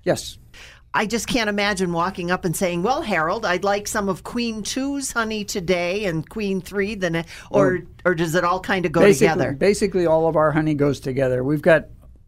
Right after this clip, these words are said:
Speaker 1: uh, a s-, what I call a spring wildflower and a fall wildflower. The spring wildflower is, of course, from the,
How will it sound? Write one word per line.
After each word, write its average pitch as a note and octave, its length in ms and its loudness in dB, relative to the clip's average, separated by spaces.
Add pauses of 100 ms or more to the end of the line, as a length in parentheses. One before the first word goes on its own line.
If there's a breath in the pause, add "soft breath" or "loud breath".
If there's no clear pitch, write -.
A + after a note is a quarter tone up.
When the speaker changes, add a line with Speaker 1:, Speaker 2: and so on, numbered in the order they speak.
(160)
Speaker 1:
uh, B2 260 -2
a G#2+ 40 -12
s-, - 260 -12
what C3 160 -8
I C3+ 80 -2
call C3 260 -2
a A#2 60 -4
spring E3+ 380 -2
wildflower C#3+ 720 0 (320 loud breath)
and C#3+ 120 -8
a C#3+ 40 -2
fall C#3+ 300 0
wildflower. A2 680 -8 (300 soft breath)
The - 80 -6
spring F#3+ 260 0
wildflower D3 720 2
is, B2 180 -6
of - 140 -18
course, C3+ 260 -4
from A#2+ 200 -4
the, A#2 140 -4